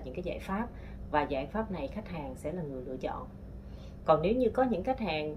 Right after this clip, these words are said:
người ta lại không muốn có cái sự chênh lệch về cái giá kê khai thấp như vậy, họ chấp nhận đóng một cái số tiền cao hơn để họ được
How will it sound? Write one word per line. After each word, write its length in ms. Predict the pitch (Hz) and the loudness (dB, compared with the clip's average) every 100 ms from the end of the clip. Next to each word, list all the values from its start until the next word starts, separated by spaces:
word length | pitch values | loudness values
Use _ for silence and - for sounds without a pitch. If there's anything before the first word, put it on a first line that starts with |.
| - | -6
người 120 | 160 160 | -4 -2
ta 200 | 185 180 | 0 0
lại 220 | 139 - | 0 -2
không 320 | - 214 214 | -2 0 2
muốn 340 | 202 226 285 302 - | 4 4 2 -2 -8
có 180 | - 233 | -2 2
cái 140 | 254 | 2
sự 220 | 254 175 - | 2 0 -2
chênh 200 | 190 190 | 0 2
lệch 260 | 165 127 - | 0 -2 -2
về 260 | 139 135 131 | 0 0 0
cái 120 | 208 | 0
giá 320 | 214 208 220 254 | 2 2 0 0
kê 140 | 208 190 | 2 2
khai 240 | 185 180 | 2 -2
thấp 200 | - 262 | -2 -2
như 100 | 208 | 0
vậy, 280 | 165 131 139 - - - - | 0 0 -2 -6 -10 -12 -4
họ 200 | 139 151 - | 0 0 4
chấp 240 | 320 320 | 2 4
nhận 400 | 202 143 127 - - - - - - - | 2 2 0 -6 -10 -12 -12 -12 -12 2
đóng 280 | 180 233 302 | 2 2 -2
một 140 | 190 151 | -4 -4
cái 60 | 190 | -2
số 140 | 220 | 0
tiền 260 | 226 165 135 | 0 0 -2
cao 220 | 160 165 | 0 0
hơn 260 | 170 170 160 | 2 2 2
để 120 | 139 | -2
họ 200 | 170 123 - | -2 -6 -4
được 120 | 143 | -6